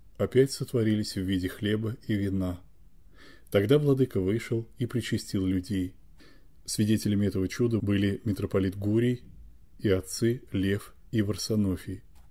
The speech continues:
Всё, что сотворил Бог, делится на материальное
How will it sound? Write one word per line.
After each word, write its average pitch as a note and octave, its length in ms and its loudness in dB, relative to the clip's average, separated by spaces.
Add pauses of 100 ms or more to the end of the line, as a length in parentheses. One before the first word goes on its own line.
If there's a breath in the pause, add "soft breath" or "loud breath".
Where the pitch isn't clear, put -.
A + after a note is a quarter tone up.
(340)
Всё, D3+ 300 0
что - 180 0
сотворил G2 540 0
Бог, A2 380 0 (680 soft breath)
делится B2 800 2
на G#2 160 2
материальное G#2+ 920 2